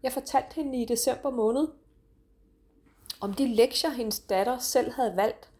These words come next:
der gjorde, at hun valgte sin psykotiske far, og ikke sin mor. Og jeg gav også mor lidt nogle lektier og en øget forståelse i, hvad, hvordan hun havde haft andel i det, det her, der er foregået mellem, øh, de her tre mennesker.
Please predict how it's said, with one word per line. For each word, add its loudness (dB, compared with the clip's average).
der -4
gjorde, 4
at 2
hun -4
valgte 4
sin -8
psykotiske -6
far, -2
og -4
ikke -6
sin -10
mor. -4
Og 8
jeg 4
gav 2
også 2
mor 4
lidt 2
nogle -2
lektier 2
og -4
en -6
øget 2
forståelse 0
i, -6
hvad, 2
hvordan 2
hun -4
havde 0
haft -2
andel -2
i -4
det, 2
det 2
her, 6
der -2
er -2
foregået 2
mellem, -2
øh, -6
de -2
her 4
tre 0
mennesker. -4